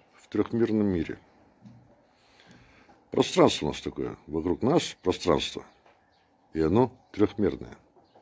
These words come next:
На самом же деле, рады мои, мы воспринимаем это пространство в трёхмерном измерении. А это длина,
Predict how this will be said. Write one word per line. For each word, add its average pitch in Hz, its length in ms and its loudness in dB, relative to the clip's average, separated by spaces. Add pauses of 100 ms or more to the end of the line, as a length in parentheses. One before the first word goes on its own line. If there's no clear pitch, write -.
(920)
На 78 120 -4
самом 123 320 4
же 143 100 2
деле, 127 300 2
рады 87 240 2
мои, 80 260 -2
мы 101 300 4
воспринимаем 131 1000 2
это 69 240 -4
пространство 110 640 -4 (220)
в - 160 -20
трёхмерном 104 760 2
измерении. 80 580 -2 (1000)
А 82 220 2
это 67 180 -2
длина, 73 560 0